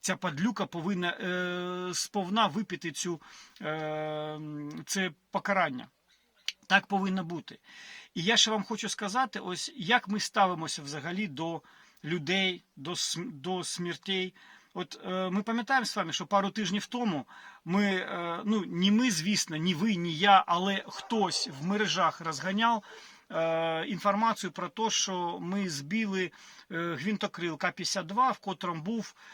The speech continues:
е, якийсь та шляхетний льотчик, е, Російської Федерації, котрий очолював парад на дев'яте травня на Червоній площі. Пам'ятаєте цю інформацію? От прям раділи, раділи, раділи. В нього ще прізвище якесь та українське, здається.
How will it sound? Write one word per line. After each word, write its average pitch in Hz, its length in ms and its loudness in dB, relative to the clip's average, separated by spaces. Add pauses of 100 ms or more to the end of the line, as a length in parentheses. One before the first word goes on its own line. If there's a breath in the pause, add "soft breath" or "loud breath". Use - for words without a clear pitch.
(220 loud breath)
е, - 40 -12 (360)
якийсь 170 260 -4
та 208 100 -4
шляхетний 190 640 -2
льотчик, - 540 -2
е, 160 600 -2
Російської 175 500 -4
Федерації, 202 600 -2
котрий 175 300 -6
очолював 190 480 -2
парад 190 320 2
на 165 100 -8
дев'яте 156 400 -6
травня 160 520 -2 (340 loud breath)
на 165 140 -2
Червоній 156 440 -2
площі. 147 480 -8 (320 soft breath)
Пам'ятаєте 170 480 2
цю - 160 -6
інформацію? 143 640 -6
От 160 120 -8
прям 190 220 0
раділи, 214 400 4
раділи, 202 380 2
раділи. 170 440 0 (520 soft breath)
В 143 80 -8
нього 185 180 -2
ще - 120 0
прізвище 185 400 -4
якесь 156 180 -8
та - 80 -12
українське, 160 520 -8
здається. 127 440 -12